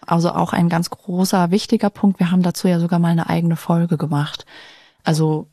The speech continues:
wie du sagst, wo Kinder elterliche Funktionen und Aufgaben übernehmen, die sie eigentlich noch nicht übernehmen sollten. Das kann hier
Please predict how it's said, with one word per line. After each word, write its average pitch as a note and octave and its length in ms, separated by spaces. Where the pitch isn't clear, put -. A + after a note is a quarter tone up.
wie E3+ 100
du F3 100
sagst, - 520
wo D#3 100
Kinder F#3+ 800
elterliche F3+ 640
Funktionen F3 640
und D#3+ 180
Aufgaben D3+ 680
übernehmen, E3 640
die E3 120
sie - 200
eigentlich E3 760
noch - 160
nicht D#3+ 220
übernehmen C#3+ 640
sollten. C#3+ 680
Das - 160
kann F#3+ 200
hier G3 300